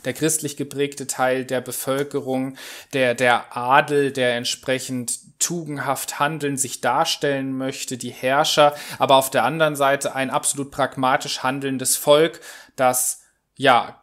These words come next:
nicht unbedingt ein, ja, natürlich ein Interesse an seinem Seelenheil hat, aber vor allem eben auch den Geschäftszweig dahinter sieht und eben, ja, dann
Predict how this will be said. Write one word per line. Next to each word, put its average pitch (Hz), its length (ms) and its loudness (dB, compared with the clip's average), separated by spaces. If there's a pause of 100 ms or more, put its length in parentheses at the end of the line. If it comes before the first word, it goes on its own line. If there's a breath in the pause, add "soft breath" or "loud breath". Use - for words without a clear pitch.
(120)
nicht 156 340 -4
unbedingt 151 420 -2
ein, 135 300 -4
ja, 143 120 -4
natürlich 175 420 0
ein 165 80 -2
Interesse 160 420 0
an 151 140 0
seinem 127 220 2
Seelenheil 160 800 0
hat, - 320 -2 (360 loud breath)
aber 143 220 4
vor 139 220 2
allem 147 280 2
eben 139 320 -2
auch 131 300 0
den 120 480 -8
Geschäftszweig 120 1040 0
dahinter 131 540 -2
sieht 135 360 -6
und 123 360 -8
eben, 123 420 -8 (300 loud breath)
ja, 113 260 0
dann 117 480 -4